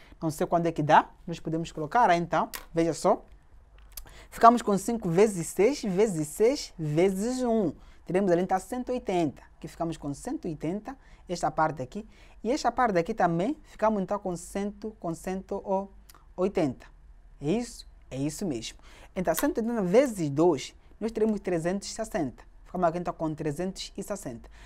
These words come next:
Da mesma forma como você poderia fazer aqui, então, a análise usando esse princípio aqui fundamental da contagem, como nós analisamos neste primeiro ponto aqui. Para quem não perceberam,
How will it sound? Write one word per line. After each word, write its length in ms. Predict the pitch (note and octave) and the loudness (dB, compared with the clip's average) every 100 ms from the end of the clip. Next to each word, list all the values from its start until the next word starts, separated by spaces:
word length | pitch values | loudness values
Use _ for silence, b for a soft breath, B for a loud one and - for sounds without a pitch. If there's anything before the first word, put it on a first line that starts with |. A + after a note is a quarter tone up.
| B | B
Da 180 | G3 G#3 | 0 2
mesma 260 | A#3 D4 C#4 | 2 0 -2
forma 180 | C4+ C4 | -6 -4
como 180 | B3+ | -6
você 80 | B3+ | -4
poderia 260 | A#3 G3+ A3+ | -4 -2 -2
fazer 240 | A3+ A3 | -2 -4
aqui, 140 | G#3+ G#3+ | -2 -2
então, 160 | G3+ | 0
a 40 | G3+ | 2
análise 400 | G3+ G#3 G3+ G3+ | 2 2 0 -4
usando 420 | F#3+ E3 F#3+ G#3 | -4 -2 -4 -6
esse 160 | G3 - | -10 -10
princípio 480 | F3 E3 - G3 | -8 -8 -8 -8
aqui 160 | F3 F#3+ | -8 -10
fundamental 840 | - - C4+ B3 G#3 F3 E3+ F#3 | -12 -8 -6 -2 -2 -2 -2 -2
da 140 | F3+ F#3+ | -2 -2
contagem, 560 | G#3+ A3 G#3 F#3 F3+ - b b | -4 -2 4 4 4 -2 b b
como 180 | - F#3+ | -2 0
nós 240 | F#3 F#3 - | 0 -2 -4
analisamos 720 | E3 D#3 D3+ D#3+ F3 F3 - b b | -2 -2 0 0 -2 -6 -12 b b
neste 340 | E3 E3+ F3 - | -4 -4 -4 -8
primeiro 320 | D#3 D3+ E3 | -4 -2 -2
ponto 280 | D3+ D3+ D3+ | -2 -4 -4
aqui. 240 | - - - - B B | -10 -14 -20 -20 B B
Para 140 | A3+ A#3+ | 0 2
quem 100 | D#4+ | 2
não 140 | A3 | 0
perceberam, 540 | E3+ E3 D3+ F#3 D#3+ | 0 0 4 4 4